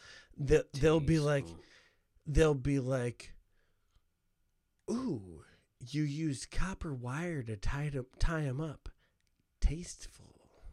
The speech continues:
Speaker 1: You know, like, I could only imagine.
Speaker 2: Honestly, people who are suicidal that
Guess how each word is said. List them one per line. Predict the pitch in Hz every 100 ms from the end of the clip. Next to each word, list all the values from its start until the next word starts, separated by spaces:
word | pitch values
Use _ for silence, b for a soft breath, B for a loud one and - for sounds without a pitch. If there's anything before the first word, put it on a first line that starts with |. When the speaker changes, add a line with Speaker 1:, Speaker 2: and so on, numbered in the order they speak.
| - - _ _
Speaker 1:
You | 135
know, | 143 131 147
like, | 156 131 120
I | 147
could | - 160
only | 165 165 151
imagine. | 135 135 135 120 113 107 104 _ _ _ -
Speaker 2:
Honestly, | 98 98 110 - - 120 117 110 _ _ _ - _ _ _ _ _ _ _ _ _ _ -
people | - 107 107 110
who | 107 104
are | 95
suicidal | - - 110 101 - 98 92 107 113
that | 107 101 90